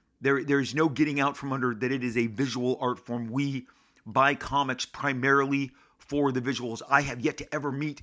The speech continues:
someone who writes comics just for stories that have annoying pictures next to them. We, we, we, we buy comics for art and artists,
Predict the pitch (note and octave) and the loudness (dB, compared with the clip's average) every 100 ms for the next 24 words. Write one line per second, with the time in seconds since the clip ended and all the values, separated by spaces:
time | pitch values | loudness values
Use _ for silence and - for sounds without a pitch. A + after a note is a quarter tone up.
0 | _ - D#3+ D3 C3 D3+ - D#3+ E3+ D3 | _ -6 -4 -2 0 0 0 -2 -2 -2
1 | E3 D3+ C3 - G#3 A3 D3+ - - - | -6 -8 -10 2 4 6 2 -2 -10 -20
2 | - _ C#3 D3 - - C#3 D#3+ D#3 D3 | -20 _ 0 0 0 -12 0 2 2 0
3 | D#3 E3 C3 - C#3+ A2 B2+ - G#2+ - | -2 -2 -2 -2 -2 -4 -4 -4 -8 -10
4 | _ _ - - _ C3 D#3+ D3 D#3+ C3+ | _ _ -20 -20 _ -4 -2 -2 -6 -6
5 | D3+ B2+ - _ C#3 C#3 D#3 D#3 - E3+ | -8 -10 -16 _ -6 2 2 2 -2 -2
6 | D#3+ - - - D3 E3 - B2+ - C3+ | -2 -8 -10 0 4 4 2 -8 2 4
7 | D3+ C#3+ | 4 -4